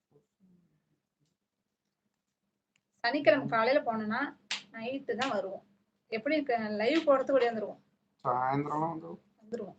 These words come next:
Speaker 1: வந்துட்டு லைவ் போட்டுடலாம். ஆறு மணிக்கெல்லாம் ஓடியாந்துடலாம். பக்கமே தான், எங்கேயும் இல்ல. ஒரு கிலோமீட்டர் கூட வராது. ஒரு கிலோமீட்டர் வருமா?
Speaker 2: ம்.
Speaker 1: ஊருக்கு எப்ப வருவேனே தெரியாது. எப்பனாலும் வாங்க, ஒண்ணும் பிரச்சனை இல்ல.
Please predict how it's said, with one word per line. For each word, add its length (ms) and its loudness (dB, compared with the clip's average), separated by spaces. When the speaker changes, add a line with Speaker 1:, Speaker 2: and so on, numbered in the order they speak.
Speaker 1:
வந்துட்டு 280 -10
லைவ் 320 -2
போட்டுடலாம். 340 -8
ஆறு 300 0
மணிக்கெல்லாம் 320 -4
ஓடியாந்துடலாம். 380 -8
பக்கமே 520 2
தான், 120 6
எங்கேயும் 340 -2
இல்ல. 200 -4
ஒரு 80 -18
கிலோமீட்டர் 360 -8
கூட 160 -2
வராது. 280 -6
ஒரு 160 -6
கிலோமீட்டர் 340 -6
வருமா? 300 -8
Speaker 2:
ம். 280 -8
Speaker 1:
ஊருக்கு 840 -20
எப்ப 300 -16
வருவேனே 580 -20
தெரியாது. 380 -20
எப்பனாலும் 540 0
வாங்க, 280 0
ஒண்ணும் 280 -6
பிரச்சனை 340 -8
இல்ல. 120 -20